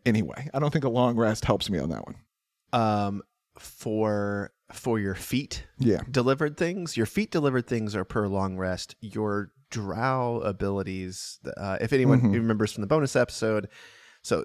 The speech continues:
Speaker 2: Sam, Sam is a human, like, turned vampire, and we basically reskinned, skinned a drow to make that make sense for him. And so he has, like, the darkness spell, which he can cast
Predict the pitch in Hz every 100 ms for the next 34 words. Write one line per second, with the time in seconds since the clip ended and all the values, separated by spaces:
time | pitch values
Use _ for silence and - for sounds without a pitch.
0 | - - 117 110 104 87 _ - - 107
1 | 101 - 101 95 165 139 117 107 - _
2 | _ 113 101 - 104 98 107 101 107 101
3 | 101 98 90 104 - - 95 92 - 98
4 | 92 - - 95 92 - 82 82 78 -
5 | - - _ - 92 87 - 92 92 -
6 | 90 - 107 104 - 117 113 110 - -
7 | _ - 110 131 110 110 110 107 98 92
8 | 92 104 98 95 107 92 90 - 95 90
9 | 95 92 -